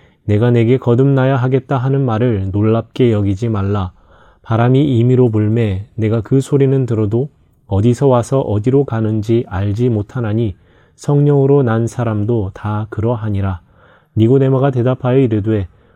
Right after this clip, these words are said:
"어찌 그러한 일이 있을 수 있나이까?" 아멘. 이 시간 하나님 나라를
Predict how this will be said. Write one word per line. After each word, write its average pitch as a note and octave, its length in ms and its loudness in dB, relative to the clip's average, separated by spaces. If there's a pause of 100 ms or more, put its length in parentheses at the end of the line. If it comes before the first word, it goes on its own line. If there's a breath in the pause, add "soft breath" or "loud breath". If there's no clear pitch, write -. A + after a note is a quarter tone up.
"어찌 G#2 400 0
그러한 B2+ 480 -2
일이 A#2 240 0
있을 G#2 240 -4
수 C3 320 -2
있나이까?" F#2+ 960 -4 (200)
아멘. F2+ 460 -4 (1040)
이 A2 40 -6
시간 G#2+ 400 -4 (460 soft breath)
하나님 D#3 420 2
나라를 B2+ 380 2